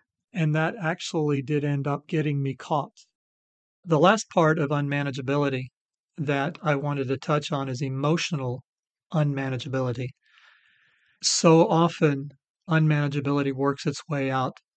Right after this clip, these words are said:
through the use of pornography to manage our emotions.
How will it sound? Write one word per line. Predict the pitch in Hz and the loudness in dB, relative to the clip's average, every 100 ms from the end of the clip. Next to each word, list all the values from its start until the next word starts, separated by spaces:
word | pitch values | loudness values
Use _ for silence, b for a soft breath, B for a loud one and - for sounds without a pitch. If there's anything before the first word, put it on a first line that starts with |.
| _ - | _ -12
through | - 151 139 135 196 | -2 2 2 0 -4
the | 190 135 135 | -6 -4 -2
use | 131 147 147 - | 0 -2 -2 0
of | 139 127 - | 0 -2 -8
pornography | - 139 139 143 139 131 - 131 127 _ | -8 -4 -2 0 0 -2 -2 -4 -4 _
to | - 175 | -6 -2
manage | 143 139 135 131 | 0 0 -2 -2
our | 135 143 | 0 2
emotions. | 147 165 240 - 143 - | 4 2 0 -6 -8 -10